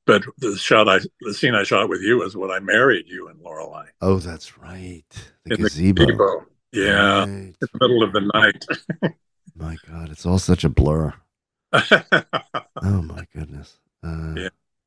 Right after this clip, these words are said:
Speaker 1: Yeah.
Speaker 2: you know,
Speaker 1: So
Speaker 2: isn't
Speaker 1: that
Speaker 2: it
Speaker 1: was a very pivotal moment for the storyline.
Speaker 2: Right. Sure. Yeah. Um, uh,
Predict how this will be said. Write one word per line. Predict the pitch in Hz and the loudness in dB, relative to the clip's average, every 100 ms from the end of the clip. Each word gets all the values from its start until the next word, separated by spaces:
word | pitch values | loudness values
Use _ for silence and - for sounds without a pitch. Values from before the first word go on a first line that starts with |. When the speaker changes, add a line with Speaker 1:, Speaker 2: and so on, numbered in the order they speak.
| _ _ - | _ _ -18
Speaker 1:
Yeah. | 104 110 107 _ | -12 -10 -10 _
Speaker 2:
you | 107 | 6
know, | 123 | 8
Speaker 1:
So | |
Speaker 2:
isn't | 127 156 | 8 6
Speaker 1:
that | 143 | 6
Speaker 2:
it | 110 | 2
Speaker 1:
was | |
a | 110 _ - | -4 _ 0
very | 127 117 95 | 2 2 -4
pivotal | - 110 101 98 | -8 -10 -8 -6
moment | 98 104 95 98 | -4 -6 -6 -10
for | - | -10
the | 120 | -10
storyline. | - - 131 113 110 101 107 - _ _ - | -10 -2 4 4 4 0 -4 -12 _ _ -4
Speaker 2:
Right. | 80 82 80 73 _ _ | 2 4 4 2 _ _
Sure. | - 95 117 127 - - | 0 6 6 6 2 -4
Yeah. | - 95 85 69 _ | 0 2 2 -2 _
Um, | - 87 87 82 80 76 - _ _ _ _ _ _ _ _ _ - | 2 4 6 4 2 0 -6 _ _ _ _ _ _ _ _ _ 4
uh, | 98 | 4